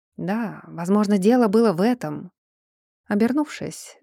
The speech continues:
Август увидел, как окна в доме Штольца погасли. Неожиданно для самого себя он отступил в сторону и вскоре увидел, как открылась дверь, и из дома выскользнула тень, густая, чёрная,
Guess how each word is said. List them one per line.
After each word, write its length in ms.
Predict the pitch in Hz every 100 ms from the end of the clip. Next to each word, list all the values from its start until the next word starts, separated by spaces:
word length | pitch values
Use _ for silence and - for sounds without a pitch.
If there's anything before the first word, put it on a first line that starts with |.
| _
Август 460 | 208 208 277 - 233
увидел, 400 | 247 202 220 208
как 340 | - 202 -
окна 320 | 226 - 175
в 60 | 170
доме 260 | 190 165
Штольца 460 | 165 - 269 - 214
погасли. 760 | 208 190 160 143 - 160 151 - _ _ _ _ _
Неожиданно 600 | 185 190 277 269 233 196
для 160 | 175 180
самого 420 | 202 208 214 170
себя 460 | - 175 220 262 - _ _
он 180 | 254 262
отступил 560 | 247 - 240 233 240 220
в 60 |
сторону 720 | - - 220 151 147 147 - _ _ _ _ _
и 60 | 185
вскоре 360 | - 175 175
увидел, 400 | 175 240 175 170
как 220 | 165 190
открылась 520 | 196 - 202 190 202 190
дверь, 460 | 196 214 170 - _ _ _ _
и 180 | 165 151
из 80 |
дома 340 | 143 214 240 170
выскользнула 680 | 196 220 202 180 190 196 196
тень, 480 | - 175 160 143 - _ _ _ _ -
густая, 840 | 151 - - 180 202 170 156 151 _ _
чёрная, 760 | - - 180 208 180 151 147